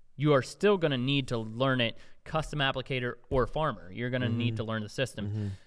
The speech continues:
Speaker 1: But the systems, it, it might sound difficult. It, it is teachable. Like,
Speaker 2: Mm-hmm.
Speaker 1: and you can learn it. It's, it's like learning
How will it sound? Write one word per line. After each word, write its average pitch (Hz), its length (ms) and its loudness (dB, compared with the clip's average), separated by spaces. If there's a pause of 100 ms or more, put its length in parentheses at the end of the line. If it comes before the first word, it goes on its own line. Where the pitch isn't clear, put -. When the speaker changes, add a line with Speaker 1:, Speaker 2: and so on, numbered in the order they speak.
(460)
Speaker 1:
But - 380 -2
the 139 100 -8
systems, 120 920 -6 (640)
it, 147 160 0 (240)
it 143 100 -2
might 147 300 -2
sound 233 420 0
difficult. 110 680 -4 (160)
It, 131 180 -4 (600)
it 131 160 0
is 156 240 6
teachable. - 600 -12 (120)
Like, 117 260 -2
Speaker 2:
Mm-hmm. 90 80 -8
Speaker 1:
and 117 160 -2
you 135 140 -2
can 139 380 -2
learn 120 260 -4
it. - 160 -16 (160)
It's, 117 320 -6
it's 123 240 -8
like 123 260 0 (100)
learning 147 420 2